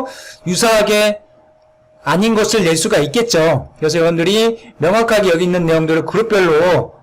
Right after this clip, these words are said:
아, 거기에는 뭐가 있다는 것을 눈여겨보셔야 됩니다.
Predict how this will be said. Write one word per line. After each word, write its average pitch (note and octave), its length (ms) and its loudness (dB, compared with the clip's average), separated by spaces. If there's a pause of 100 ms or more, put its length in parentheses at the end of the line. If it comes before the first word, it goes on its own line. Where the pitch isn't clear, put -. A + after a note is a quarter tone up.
아, C3+ 160 -4
거기에는 F3 460 0
뭐가 E3 260 2
있다는 D#3+ 360 0
것을 A3 440 2
눈여겨보셔야 F#3 800 0
됩니다. A3 680 0